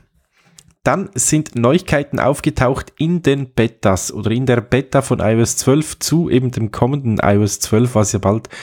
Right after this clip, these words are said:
schon da sein wird. Hab gerade davon gesprochen. Und da sind Neuigkeiten bei Siri Shortcuts aufgetaucht. In der Zukunft, also eben in I O S zwölf, könnt ihr ja dann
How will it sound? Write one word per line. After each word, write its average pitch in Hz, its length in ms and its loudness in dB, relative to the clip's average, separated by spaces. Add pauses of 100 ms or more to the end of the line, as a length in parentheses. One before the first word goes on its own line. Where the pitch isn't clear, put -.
(180)
schon 104 220 -2
da 117 140 4
sein 113 240 -2
wird. 131 400 0
Hab - 160 -12
gerade 90 260 2
davon 92 220 0
gesprochen. 135 500 0 (540)
Und 151 380 0
da 135 240 2
sind 156 280 -2
Neuigkeiten 147 640 0
bei 135 260 0
Siri 208 400 2
Shortcuts - 800 -2
aufgetaucht. - 880 -8
In 110 300 -6
der - 200 -2
Zukunft, - 540 -4
also 107 160 2
eben 120 160 0
in 98 160 -4
I 87 60 -6
O 98 120 2
S - 140 2
zwölf, - 360 0
könnt - 280 -4
ihr 156 100 2
ja 135 140 2
dann 123 300 0